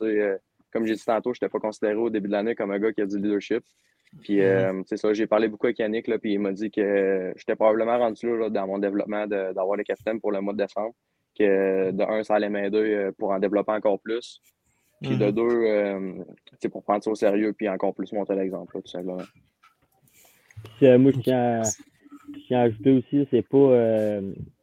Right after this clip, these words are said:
Speaker 3: tu sais, il dit qu'il était pas considéré comme un, un gars qui a du leadership, là, mais je pense que c'était peut-être plus vu au, euh, par rapport au coach, là. C'est, c'est, c'est, c'est, c'est plus
Speaker 2: Mhm.
Speaker 3: ça que les coachs pensaient, là, mais nous autres, dans la chambre, les, les gars, on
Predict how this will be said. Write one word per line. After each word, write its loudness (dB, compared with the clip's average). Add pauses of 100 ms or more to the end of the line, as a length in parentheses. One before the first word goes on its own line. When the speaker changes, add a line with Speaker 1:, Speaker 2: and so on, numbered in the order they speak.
(200)
Speaker 3:
tu -2
sais, 2
il -4
dit -6
qu'il -2
était -2
pas 0
considéré -2
comme -2
un, -6 (640)
un -6
gars 0
qui 0
a 0
du -4
leadership, -2
là, -2
mais -4
je -18
pense -2
que 0 (160)
c'était -6
peut-être 4 (140)
plus 0
vu -2
au, 0 (640)
euh, -4
par 0
rapport 4
au 4
coach, 2
là. -4
C'est, -4
c'est, -6
c'est, -4
c'est, -6
c'est -12
plus -10
Speaker 2:
Mhm. -10 (100)
Speaker 3:
ça -2
que -8
les -4 (100)
coachs 0 (120)
pensaient, -2
là, 0
mais -2
nous -2
autres, 2
dans -2
la -4
chambre, -6
les, -2
les -6
gars, -4
on -4